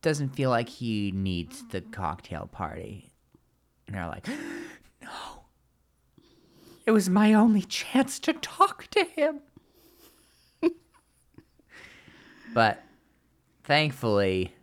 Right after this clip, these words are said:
he has some good news as well, which, as you mentioned, is there's a daytime pool party instead of a nighttime cocktail party.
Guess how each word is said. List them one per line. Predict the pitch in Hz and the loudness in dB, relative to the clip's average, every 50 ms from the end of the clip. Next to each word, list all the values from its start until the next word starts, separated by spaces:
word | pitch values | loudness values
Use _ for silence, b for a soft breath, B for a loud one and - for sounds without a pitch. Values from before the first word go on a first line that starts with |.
| _ _ | _ _
he | - - 107 107 | -6 -2 0 2
has | 113 110 104 - - | 4 4 2 2 0
some | 110 104 | -2 -2
good | 95 98 95 85 76 78 | -2 -2 -2 -2 -2 -6
news | 82 80 78 82 | -8 -10 -8 -8
as | 80 80 - | -8 -8 -8
well, | 78 - 80 78 78 | -8 -8 -6 -6 -8
which, | 78 - - | -8 -8 -6
as | 87 98 92 - | -6 -6 -2 0
you | 120 123 | 0 4
mentioned, | 135 139 131 123 120 - 110 101 95 92 - - _ | 6 6 6 4 4 2 0 0 0 -2 -4 -8 _
is | - 135 135 135 135 135 135 139 135 135 - b b b b b b b b b b b _ _ | -2 0 2 4 4 4 4 2 0 -2 -8 b b b b b b b b b b b _ _
there's | 165 160 170 170 175 175 | 4 6 6 6 6 4
a | 208 214 196 - - _ _ _ - 139 - - | 2 2 2 0 -8 _ _ _ -20 -12 -2 0
daytime | 135 131 135 139 135 - - 190 185 180 190 185 175 - - | 2 2 2 2 0 -2 0 2 2 2 2 0 -4 -8 -12
pool | - - - 254 254 262 254 | -14 -10 -6 -2 -2 -2 -2
party | - - - - 143 131 131 135 139 160 170 170 | -4 -6 0 4 6 6 6 6 4 0 0 0
instead | 175 170 - - - 151 151 | -2 -2 -2 0 2 2 4
of | 160 156 165 | 4 4 2
a | 156 | 2
nighttime | 151 135 123 117 110 113 113 - - - 143 147 151 160 165 | 2 2 2 2 2 2 0 -4 -6 -4 -2 -2 0 -2 -2
cocktail | - - 147 135 127 123 123 - - 107 87 80 85 | -2 0 4 4 4 4 4 0 -2 -4 -2 -4 -4
party. | - - 92 87 85 82 80 80 78 80 - - | -4 -2 0 0 0 0 -4 -8 -10 -12 -14 -16